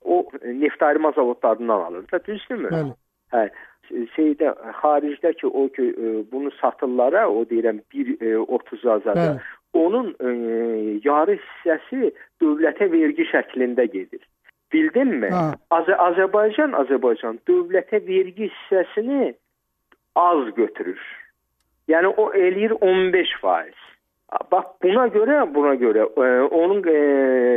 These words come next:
Speaker 1: şeyi, e, nə, e, qiyməti. Azərbaycanda hazırda baxmayaraq ki, Avropadan, e, alır, gətirir, e, ucuz başa gəlir. Azərbaycan da bunu hazırda Batumdan alır. Çünki Batum,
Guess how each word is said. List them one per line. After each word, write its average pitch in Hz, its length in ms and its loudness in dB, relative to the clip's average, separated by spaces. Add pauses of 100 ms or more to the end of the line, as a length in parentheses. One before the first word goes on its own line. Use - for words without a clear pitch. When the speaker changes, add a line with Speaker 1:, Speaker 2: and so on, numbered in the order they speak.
(580)
Speaker 1:
şeyi, 240 480 0 (120)
e, 120 100 -4 (540)
nə, 117 160 -2
e, 117 180 -8 (260)
qiyməti. 120 560 -2 (300)
Azərbaycanda 175 760 0
hazırda 170 640 0 (320)
baxmayaraq 160 580 -2
ki, 175 140 0
Avropadan, 160 720 2
e, 147 220 -4 (240)
alır, 156 260 2
gətirir, 202 400 -2 (380)
e, 117 80 0 (680)
ucuz 151 380 -2
başa 95 240 -2
gəlir. 95 320 -4
Azərbaycan 180 580 0
da 160 120 -2
bunu 117 180 -4 (240)
hazırda 165 420 -2 (140)
Batumdan 151 560 0
alır. 80 300 -4 (440)
Çünki 170 300 -4
Batum, 220 500 2